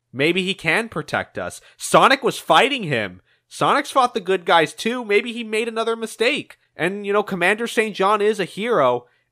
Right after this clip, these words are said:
as Sally just whispers to Nicole, "Get out of here. Seven minutes." The council room. Rosemary insists that this is a political and legal matter,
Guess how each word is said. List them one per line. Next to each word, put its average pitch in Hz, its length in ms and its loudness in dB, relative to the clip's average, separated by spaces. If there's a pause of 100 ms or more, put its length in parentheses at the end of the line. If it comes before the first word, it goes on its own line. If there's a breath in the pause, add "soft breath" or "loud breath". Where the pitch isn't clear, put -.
(120)
as 160 200 4
Sally 175 260 2
just 170 240 -6
whispers 156 360 -4
to 151 80 -6
Nicole, 127 540 -2 (560)
"Get 160 120 6
out 127 220 6
of 98 120 -4
here. 85 280 -12 (280)
Seven 127 440 0
minutes." - 500 -16 (580)
The 139 100 -2
council 190 460 2
room. 117 360 -2 (220)
Rosemary 180 640 4
insists 175 380 -2
that 180 120 0
this 190 180 0
is 180 80 -6
a 185 80 2
political 202 680 2 (160 loud breath)
and 175 240 2
legal 190 340 -2
matter, 135 420 0